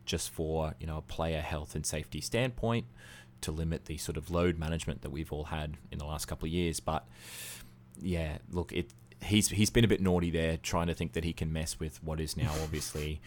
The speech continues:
Speaker 1: a, uh, a, a, what is a, uh, a tried and, and tested formula. So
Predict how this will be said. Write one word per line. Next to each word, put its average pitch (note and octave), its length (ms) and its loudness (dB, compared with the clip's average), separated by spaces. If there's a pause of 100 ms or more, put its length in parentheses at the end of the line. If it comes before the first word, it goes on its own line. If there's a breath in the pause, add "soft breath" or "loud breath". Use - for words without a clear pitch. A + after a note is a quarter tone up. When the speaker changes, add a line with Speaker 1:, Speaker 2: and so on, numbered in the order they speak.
(560 loud breath)
Speaker 1:
a, D#2 300 2
uh, D2+ 380 2 (540)
a, D2 220 0
a, E2+ 100 2
what E2+ 200 6
is D#2+ 160 2
a, D#2 180 2 (420)
uh, D#2 280 -4
a - 100 -6
tried F#2 360 6
and, D#2+ 280 0
and E2+ 140 -2
tested - 360 4
formula. F#2+ 520 2
So E2 400 2